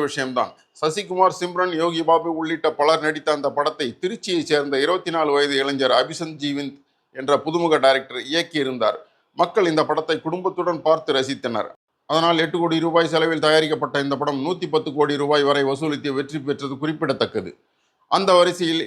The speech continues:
இந்த மாதம் அஞ்சாம் தேதி வெளியான காந்தி கண்ணாடி படமும் இணைந்துள்ளது. அதே நாளில் டைரக்டர் ஏ ஆர் முருகதாஸ், சிவகார்த்திகேயன், அனிருத் என்ற ஸ்டார் வேல்யூவுடன் வெளியான படம் மதராசி. பல கோடி ரூபாய் செலவில் எடுக்கப்பட்ட இந்த படம் எதிர்மறையான விமர்சனங்களை பெற்று மக்களின் வரவேற்பை இழந்துள்ளது.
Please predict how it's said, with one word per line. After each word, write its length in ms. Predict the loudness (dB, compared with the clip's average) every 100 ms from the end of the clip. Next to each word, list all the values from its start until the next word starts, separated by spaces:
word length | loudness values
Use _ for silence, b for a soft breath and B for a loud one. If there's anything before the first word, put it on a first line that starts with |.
| -8
இந்த 140 | -2 0 2
மாதம் 240 | 0 0
அஞ்சாம் 280 | -2 -2 -2
தேதி 160 | -2 0
வெளியான 320 | 0 2 0 0
காந்தி 220 | -2 -2 -4
கண்ணாடி 340 | -4 -2 -2 -2
படமும் 340 | -2 -2 -6 -6
இணைந்துள்ளது. 480 | -4 0 -2 -2 -6 -2 0
அதே 160 | 2 2
நாளில் 280 | 2 0 0 2
டைரக்டர் 380 | 2 0 -6 0
ஏ 40 | 4 4
ஆர் 120 | 2 -2
முருகதாஸ், 440 | 0 0 0 -2
சிவகார்த்திகேயன், 760 | -2 2 2 0 0 2 0 -2
அனிருத் 380 | -2 -2 -4 -6
என்ற 120 | -4 -6 0
ஸ்டார் 300 | 4 4 4 2
வேல்யூவுடன் 520 | 2 0 -2 -2 -2
வெளியான 260 | -2 0 0 -2
படம் 240 | -4 -4 -2
மதராசி. 440 | 4 4 4 -2 -16 _ _ _
பல 140 | 2 2 2
கோடி 180 | 0 0
ரூபாய் 260 | 2 2 2
செலவில் 320 | 2 0 0
எடுக்கப்பட்ட 440 | -2 -4 -4 0 -2
இந்த 120 | 0 -2
படம் 200 | -2 -2 -2
எதிர்மறையான 520 | -2 0 2 2 2 -2
விமர்சனங்களை 540 | -4 -6 -6 -4 -4 -4
பெற்று 220 | -6 -8 -8
மக்களின் 340 | -6 -4 -4 0
வரவேற்பை 420 | 2 6 4 2 0
இழந்துள்ளது. 480 | 0 -2 -4 -6 -8